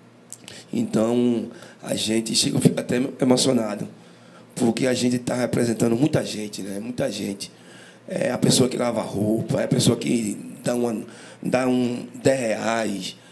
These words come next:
é a torcida, né? É o trabalho de vocês também, é do organizador. Então, passa um filme na sua mente e que a gente foi pra ali só pra finalizar o nosso trabalho, porque a gente tava muito confiante, né, Sandra?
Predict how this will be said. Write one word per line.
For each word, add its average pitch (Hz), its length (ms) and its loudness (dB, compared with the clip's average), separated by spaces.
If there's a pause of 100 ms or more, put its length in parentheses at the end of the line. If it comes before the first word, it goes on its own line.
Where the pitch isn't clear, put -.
(160)
é - 80 -4
a 139 80 -2
torcida, 120 800 4
né? 117 240 -2 (320)
É - 40 2
o - 60 6
trabalho 139 380 -2
de 123 100 8
vocês 120 400 4
também, 113 640 0
é 117 60 -2
do 131 380 4
organizador. 113 880 0 (600)
Então, 160 220 2
passa - 320 0
um 175 40 4
filme 127 360 4
na 127 120 4
sua 120 220 -2
mente 113 320 -2 (760)
e - 100 -2
que - 200 0
a 165 100 2
gente 139 220 2
foi 151 180 4
pra 147 160 2
ali 117 140 2
só 139 220 6
pra 131 400 -2 (520)
finalizar 143 680 2
o 135 60 0
nosso 127 260 0
trabalho, - 560 -2
porque - 160 -4
a - 20 0
gente 123 140 0
tava 127 160 -2
muito 127 220 -2
confiante, 127 680 -2
né, - 60 -12
Sandra? - 400 -8